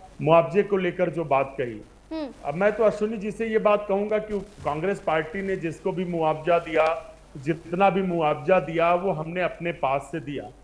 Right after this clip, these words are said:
Speaker 2: हम्म।
Speaker 1: लेकिन उत्तर प्रदेश के नागरिकों की सुरक्षा की,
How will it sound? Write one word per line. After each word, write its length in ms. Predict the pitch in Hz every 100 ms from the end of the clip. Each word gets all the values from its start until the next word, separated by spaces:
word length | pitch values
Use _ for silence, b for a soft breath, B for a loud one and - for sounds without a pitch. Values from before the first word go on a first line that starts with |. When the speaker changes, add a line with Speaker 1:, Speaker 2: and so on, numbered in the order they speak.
| - 311
Speaker 2:
हम्म। 120 | 175
Speaker 1:
लेकिन 260 | 180 202
उत्तर 300 | 220 208 233
प्रदेश 400 | 226 196 190 208
के 120 | - 220
नागरिकों 640 | 180 160 165 175 190 208
की 220 | 208 214
सुरक्षा 540 | 180 170 160 - 185 190
की, 340 | 190 220